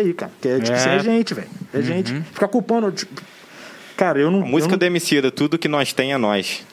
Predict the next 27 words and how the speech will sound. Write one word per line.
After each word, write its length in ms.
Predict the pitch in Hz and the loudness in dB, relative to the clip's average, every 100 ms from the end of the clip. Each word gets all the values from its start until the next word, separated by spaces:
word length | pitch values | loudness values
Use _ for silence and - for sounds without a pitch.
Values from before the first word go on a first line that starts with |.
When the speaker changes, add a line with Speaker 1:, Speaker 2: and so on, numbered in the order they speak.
| - | -2
Speaker 1:
É, 300 | 135 185 190 | 2 2 0
isso, 240 | 127 - | -2 -2
e, 20 | |
Speaker 2:
Uhum. 340 | 160 147 143 135 110 | -2 0 -2 -2 -4
Speaker 1:
pô, 140 | 113 143 | -2 0
esse 120 | - | 0
pensamento 460 | 131 - 147 156 | -2 -2 -2 0
aí 80 | 185 | 0
é 80 | 208 214 | 2 2
Speaker 2:
Isso 100 | 170 | 2
é 20 | |
Speaker 1:
demais, 400 | 143 247 151 175 | 2 0 0 0
Speaker 2:
foda. 120 | 123 | -2
Speaker 1:
cara. 100 | 110 | -6
Isso 140 | - | -4
aí 60 | 123 | -2
é 40 | |
muito 200 | 127 127 | -2 -4
foda, 280 | - 160 151 | -4 -2 -2
velho. 80 | 104 | -4
Esse 120 | 101 | -8
pensamento 440 | - 123 117 131 139 | -6 -2 -2 0 0
aí 140 | 143 | 0
não 80 | 160 | -2
tem 160 | 170 185 | -2 -2
nem 220 | 165 180 | -2 -2
como. 340 | 190 151 143 | -2 -4 -4